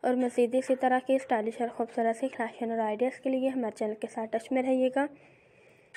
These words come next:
फ्रेंड्स, व्यूअर्स, ये बहुत ही खूबसूरत से आप लोगों को सूट डिज़ाइंस दिखाए गए हैं, आप लोग इन्हें परचेज़ कर सकती हैं। अगर आप लोग स्टिचिंग करना जानती हैं तो आप लोग ऐसे सेम डिज़ाइन बनाइएगा, कैरी कीजिएगा और हमें फीडबैक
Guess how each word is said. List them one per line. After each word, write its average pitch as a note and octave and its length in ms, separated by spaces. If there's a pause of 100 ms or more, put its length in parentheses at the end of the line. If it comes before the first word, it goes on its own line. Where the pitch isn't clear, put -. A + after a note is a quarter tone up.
(300)
फ्रेंड्स, B3+ 240
व्यूअर्स, B3+ 340
ये C4+ 140
बहुत B3+ 380
ही C#4 60
खूबसूरत A#3+ 480
से C4 140
आप B3+ 200
लोगों B3+ 200
को C4+ 180
सूट A3+ 240
डिज़ाइंस B3+ 440
दिखाए B3+ 300
गए B3+ 120
हैं, C4+ 220
आप A3+ 260
लोग A3 100
इन्हें A#3 160
परचेज़ A3+ 400
कर C4 140
सकती C4+ 440
हैं। D4 120 (1300)
अगर A#3 220
आप A3+ 180
लोग A#3 140
स्टिचिंग B3+ 400
करना C4 260
जानती B3+ 400
हैं B3+ 140
तो B3+ 100
आप A3 180
लोग A3+ 140
ऐसे A3+ 240
सेम A3+ 240
डिज़ाइन A3 340
बनाइएगा, B3+ 540
कैरी A3+ 300
कीजिएगा B3+ 480
और C4 100
हमें A#3+ 240
फीडबैक - 340